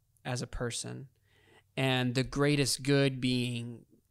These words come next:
living my life externally in my relationships, in my actions,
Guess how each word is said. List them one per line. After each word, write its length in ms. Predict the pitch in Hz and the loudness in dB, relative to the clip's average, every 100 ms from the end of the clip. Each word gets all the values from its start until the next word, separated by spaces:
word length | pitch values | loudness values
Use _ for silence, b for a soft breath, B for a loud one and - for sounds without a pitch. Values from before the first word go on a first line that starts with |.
| _ _ _ | _ _ _
living 520 | - 139 147 160 180 160 | -4 2 4 6 6 6
my 180 | 143 | 6
life 440 | 139 135 135 123 - - | 4 4 2 0 -10 -10
externally 840 | 127 - - 135 131 120 117 107 | -2 -2 2 2 2 -2 -4 -10
in 140 | - 120 | -8 -4
my 140 | 120 | -4
relationships, 920 | 117 117 120 120 120 113 120 - - | -4 -4 -2 -2 -2 -4 -6 -6 -8
in 120 | - | -8
my 180 | 117 120 - | -6 -8 -6
actions, 680 | 120 117 - 95 - - | -8 -6 -8 -8 -10 -10